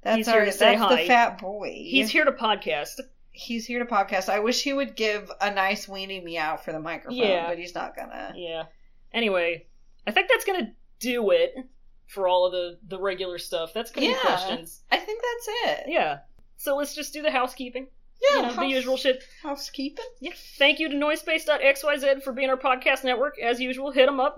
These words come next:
Speaker 2: You can find other very good podcasts, such as the aforementioned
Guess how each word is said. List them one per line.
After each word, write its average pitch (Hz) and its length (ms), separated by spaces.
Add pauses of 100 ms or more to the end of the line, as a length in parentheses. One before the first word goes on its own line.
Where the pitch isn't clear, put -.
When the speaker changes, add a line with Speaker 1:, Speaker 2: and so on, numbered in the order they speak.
(120)
Speaker 2:
You 254 200
can 254 60
find 254 220
other 247 140
very 254 260
good 262 220
podcasts, 269 560
such 226 240
as 269 220
the 220 260
aforementioned 226 720